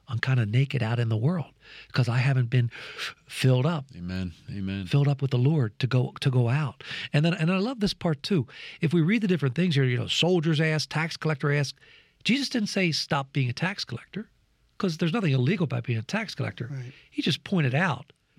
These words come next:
Speaker 1: where there was an error, where there was something that wasn't consistent with the heart of Christ. He didn't say to the soldier, "Hey, stop being a soldier." He pointed out where there was an inconsistency in his unconditional love, in his heart. So for me,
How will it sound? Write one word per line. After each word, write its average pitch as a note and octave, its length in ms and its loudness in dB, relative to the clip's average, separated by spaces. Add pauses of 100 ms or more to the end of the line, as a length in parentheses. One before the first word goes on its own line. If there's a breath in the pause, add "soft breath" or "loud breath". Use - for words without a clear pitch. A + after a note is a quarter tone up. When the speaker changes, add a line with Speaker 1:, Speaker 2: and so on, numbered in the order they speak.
Speaker 1:
where D#3 200 4
there D3 80 4
was C3 140 4
an C#3 80 4
error, D3+ 420 0 (240 loud breath)
where D#3 140 4
there D3 80 4
was C3+ 100 4
something F3+ 300 0
that D3 160 0
wasn't D#3+ 280 0
consistent D3 640 -2 (300 soft breath)
with G#3+ 140 -2
the C3+ 80 -2
heart A2+ 180 -2
of A2+ 120 -8
Christ. G#3+ 400 -4 (360 loud breath)
He B3+ 100 4
didn't C4 140 2
say G#3+ 100 2
to E3 60 2
the C3 60 2
soldier, E3+ 340 2
"Hey, F#3+ 80 2
stop D3 320 -2
being C3+ 140 0
a A2+ 40 0
soldier." B3+ 560 -6 (680 soft breath)
He B3 160 0
pointed E3+ 320 2
out E3 320 0 (240 soft breath)
where E3 220 4
there D#3+ 120 2
was D3 180 2
an D3 120 2
inconsistency E3 1040 -2 (320)
in F3 160 2
his D3 160 2
unconditional B2+ 640 0
love, C3 240 0
in B2 60 2
his B2 140 0
heart. - 220 0 (300 loud breath)
So F#3 180 2
for D#3 160 0
me, G3+ 280 2